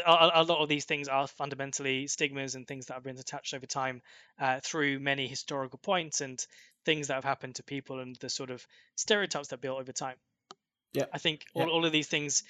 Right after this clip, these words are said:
Speaker 1: the thi-, the things we can do is just continue to correct and inform people about, you know, things that they might not be aware of, right? For example, you know, the,
Speaker 2: Exactly, yeah.
Speaker 1: uh, w-, one example that I, I call out quite a lot is the, i-, in the U S, um,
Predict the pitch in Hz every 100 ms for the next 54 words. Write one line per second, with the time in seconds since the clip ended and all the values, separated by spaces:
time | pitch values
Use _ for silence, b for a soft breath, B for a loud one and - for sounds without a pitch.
0 | B B _ _ _ _ _ _ 147 -
1 | 156 151 139 151 143 143 135 139 123 139
2 | - 139 131 135 127 - - 135 - 139
3 | 127 120 b b b b _ _ - 135
4 | - 147 143 139 135 139 131 131 127 -
5 | 139 120 139 127 127 131 131 123 120 127
6 | 127 175 160 131 - _ _ b b -
7 | 135 - 147 131 143 139 139 139 131 131
8 | 127 - 113 - 113 110 143 - - 180
9 | 180 175 160 170 156 151 147 151 151 143
10 | 156 147 143 - 139 143 143 156 143 131
11 | - - - 147 135 135 131 B B B
12 | - 156 147 151 147 139 147 143 - -
13 | - - _ 139 131 127 123